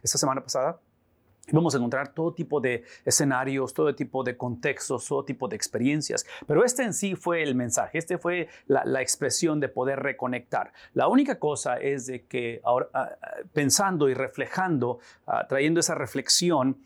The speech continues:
ah, de, de lo que sucedió la semana pasada y, y sobre todo poder compartirlo en español también, porque eso es parte de la razón que lo estamos haciendo esta tarde, es, es, es el poder dejar en claro lo que esto significa y lo que esto no significa, porque hay dos implicaciones en el significado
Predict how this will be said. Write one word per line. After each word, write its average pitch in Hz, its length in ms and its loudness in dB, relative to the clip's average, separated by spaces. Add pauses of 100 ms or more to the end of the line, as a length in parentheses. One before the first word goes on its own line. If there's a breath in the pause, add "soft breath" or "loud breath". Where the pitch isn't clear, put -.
(260 loud breath)
ah, 117 500 -2
de, 117 380 0
de 123 120 -4
lo 123 160 0
que 139 140 -2
sucedió 131 320 -2
la 151 100 2
semana 135 300 -2
pasada 123 460 -2 (180 loud breath)
y, 147 260 4
y 170 100 2
sobre 156 240 2
todo 160 380 -4 (300 soft breath)
poder 156 320 2
compartirlo 165 460 0
en 143 80 2
español 151 400 -4
también, 117 260 -8
porque 117 200 -6
eso - 100 2
es - 40 -16
parte 117 300 0
de 110 80 0
la 110 240 -2
razón 120 260 -6
que - 60 -10
lo 107 60 -8
estamos 120 260 -2
haciendo 123 220 -4
esta 160 160 -4
tarde, 135 340 -4 (260 loud breath)
es, 143 300 0
es, 160 240 -2
es 156 140 -2
el 202 180 0
poder 151 400 -2
dejar 170 220 -4
en 151 140 0
claro 127 440 0 (180 loud breath)
lo 151 280 2
que 160 180 2
esto 208 260 0
significa 143 840 -2 (200)
y 165 120 4
lo 156 180 6
que 151 180 -2
esto - 400 0
no 160 260 4
significa, - 800 -4
porque 120 200 -2
hay 170 80 4
dos 190 160 4
implicaciones 165 640 0
en 131 80 2
el 120 80 -2
significado 135 720 0